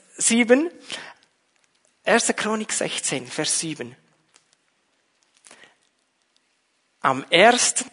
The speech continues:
Tag beauftragte David zum ersten Mal Asaf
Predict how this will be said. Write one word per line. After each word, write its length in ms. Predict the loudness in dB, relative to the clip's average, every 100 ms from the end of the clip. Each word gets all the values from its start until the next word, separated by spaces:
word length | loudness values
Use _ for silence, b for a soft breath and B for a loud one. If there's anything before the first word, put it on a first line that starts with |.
| -10
Tag 640 | 0 2 2 0 -4 -6
beauftragte 1160 | -6 -2 0 0 -2 -10 -4 -2 -2 -4 -10 -8 0
David 500 | 2 2 0 -6 -8
zum 300 | -8 -8 -8
ersten 600 | -6 -2 -2 -4 -6 -8
Mal 260 | -8 -8 -4
Asaf 680 | 0 0 -2 -6 -10 -14